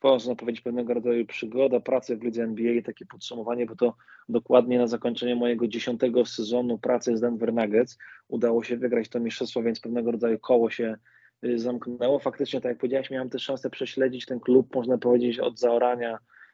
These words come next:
do pojawienia się na absolutnym topie i to też było fajne, że miałem okazję przejść przez te wszystkie szczeble i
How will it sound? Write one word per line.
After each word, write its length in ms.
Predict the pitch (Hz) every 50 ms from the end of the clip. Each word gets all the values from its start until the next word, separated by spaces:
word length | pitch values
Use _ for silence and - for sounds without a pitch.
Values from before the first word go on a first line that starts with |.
| _ _ _
do 260 | 107 104 123 123 120
pojawienia 500 | 117 - 123 117 117 113 113 120 120 117
się 120 | 117 - 117
na 100 | 117 117
absolutnym 560 | 110 - - 127 123 120 120 - 123 117 110
topie 340 | - - 113 - - 117 110
i 80 | 110
to 80 | - 117
też 160 | 107 117 107
było 180 | 104 117 110 104
fajne, 300 | - 117 117 113 113 110
że 100 | 104 113
miałem 240 | 113 110 110 110 113
okazję 320 | - - 117 110 113 110
przejść 280 | - - - 120 110 -
przez 160 | - 110 -
te 100 | - -
wszystkie 260 | - - - - -
szczeble 420 | - - - 117 107 117 113 107
i 120 | 110 113